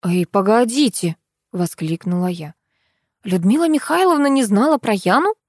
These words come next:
И про Алексея?» «Олимпиада подружилась с Соней», —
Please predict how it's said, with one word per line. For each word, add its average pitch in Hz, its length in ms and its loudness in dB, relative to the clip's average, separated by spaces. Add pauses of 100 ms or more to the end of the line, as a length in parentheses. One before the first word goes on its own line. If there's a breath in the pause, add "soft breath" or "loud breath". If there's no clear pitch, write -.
(460)
И 180 120 -2
про 202 200 -2
Алексея?» 214 680 0 (1000)
«Олимпиада 220 720 2
подружилась 214 680 -2
с - 160 -12
Соней», — 175 400 -4